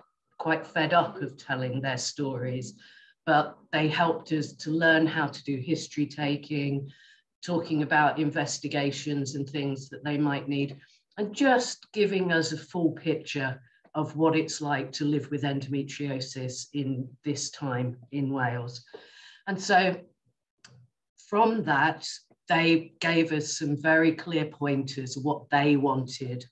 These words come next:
our role to be. And ultimately, the most important thing they wanted to say to us is,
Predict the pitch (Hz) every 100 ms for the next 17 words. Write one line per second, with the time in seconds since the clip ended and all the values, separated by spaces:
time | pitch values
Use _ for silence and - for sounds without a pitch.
0 | _ 120 127 127 127 120 123 - 123 123
1 | 117 123 - _ _ _ _ - 156 156
2 | - 170 175 170 - 135 127 123 139 131
3 | 139 139 139 - 147 127 147 143 131 -
4 | 143 135 135 139 135 135 131 - 127 -
5 | - 151 131 131 - 123 123 127 127 -